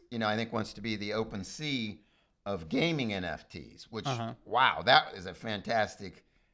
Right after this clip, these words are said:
Speaker 2: Oh, it's gonna
Speaker 1: and,
Speaker 2: be
Speaker 1: and
Speaker 2: epic.
Speaker 1: large niche, but they're not there yet. And so what's to stop someone else from, you know,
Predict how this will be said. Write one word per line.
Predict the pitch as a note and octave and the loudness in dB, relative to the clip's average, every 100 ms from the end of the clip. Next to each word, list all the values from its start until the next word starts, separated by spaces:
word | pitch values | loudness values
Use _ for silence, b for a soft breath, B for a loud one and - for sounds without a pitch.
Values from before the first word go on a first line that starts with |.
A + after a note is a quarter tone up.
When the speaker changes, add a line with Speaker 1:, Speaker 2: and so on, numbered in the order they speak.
| - | -6
Speaker 2:
Oh, | B2+ A2+ | -2 0
it's | C3 | 0
gonna | A#2+ | 2
Speaker 1:
and, | A#2 | 2
Speaker 2:
be | A2+ | 2
Speaker 1:
and | A#2+ | 2
Speaker 2:
epic. | A#2 | 8
Speaker 1:
large | C#3+ C3+ A#2 G2+ G#2 | 12 12 10 2 0
niche, | D#3 D#3 F#2+ - - - - - - - - - - - | 4 4 2 -2 -6 -6 -12 -20 -20 -20 -20 -20 -16 -2
but | A2 B2 G#2+ | 4 4 4
they're | B2+ | 4
not | C3+ - | 4 4
there | D#3+ E3+ | 4 4
yet. | A2 D#2 C2 - - | 2 -4 -6 -8 -12
And | F#2 F2+ F2+ F#2+ F2+ | -10 -8 -8 -10 -10
so | - G#2 G2 | -6 -2 -2
what's | G2+ G#2 - | -2 -6 -8
to | F#2 | -8
stop | - G2+ - | -2 -2 -2
someone | G#2 F#2+ | -6 -2
else | A2+ A#2 - | -2 -2 -4
from, | F2 D2+ - _ - _ _ _ F#2 | -4 -10 -14 _ -20 _ _ _ -18
you | |
know, | D2+ | -18